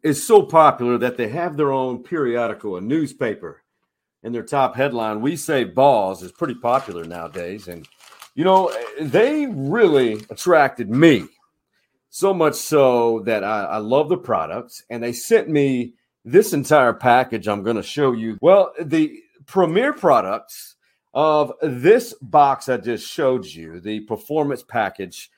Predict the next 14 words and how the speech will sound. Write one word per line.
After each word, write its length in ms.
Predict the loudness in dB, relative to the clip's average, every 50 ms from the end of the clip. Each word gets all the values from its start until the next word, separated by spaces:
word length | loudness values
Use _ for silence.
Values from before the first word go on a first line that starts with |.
| _ _ _
four 340 | -12 -4 2 4 4 4 2
point 300 | 0 -2 0 0 -2 -2
oh, 460 | 0 2 2 2 2 0 -4 -6 -10 _ _ _ _ _ _ _ _ _ -20
this 320 | -14 -4 2 2 2 2 2
bad 380 | -2 0 0 0 0 -2 -4
boy, 380 | -6 -4 -4 -4 -4 -6 -10 -14 _ _ _ _ _ _ -18
the 320 | -10 -4 -2 -2 0 -2 -4 -6
Lawnmower 960 | -6 -4 0 0 2 2 2 0 0 0 -2 -2 -2 -4 -6 -8 -10 -14 -20 _ _ _
four 280 | _ -12 -8 -6 -6 -6
point 240 | -6 -8 -10 -8 -8
oh. 100 | -10 -12
Take 240 | -8 -8 -8 -6 -6
a 40 |
listen. 340 | -4 -4 -4 -4 -6 -8 -20